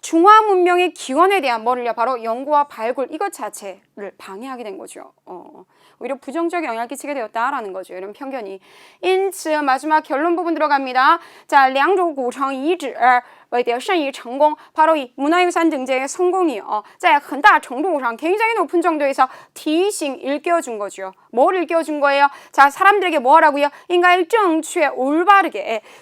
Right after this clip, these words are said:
全面, 전면적으로, 深入的, 굉장히 깊이 있게, 예, 뭐 하라고요?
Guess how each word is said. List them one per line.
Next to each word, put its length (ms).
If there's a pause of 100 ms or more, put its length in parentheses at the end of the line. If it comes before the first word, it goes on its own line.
全面, 640
전면적으로, 880 (180)
深入的, 800
굉장히 640
깊이 460 (240)
있게, 240 (240)
예, 280
뭐 140
하라고요? 360